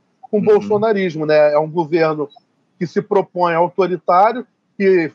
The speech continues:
Speaker 1: flerta, pra não dizer que está totalmente, né, com o fascismo, com elementos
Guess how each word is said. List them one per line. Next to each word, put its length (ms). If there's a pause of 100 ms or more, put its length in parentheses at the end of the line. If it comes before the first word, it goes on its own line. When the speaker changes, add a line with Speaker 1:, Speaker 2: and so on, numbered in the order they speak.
Speaker 1:
flerta, 640 (200)
pra 180
não 140
dizer 340
que 100
está 220
totalmente, 760
né, 140 (260)
com 200
o 60
fascismo, 640
com 120
elementos 360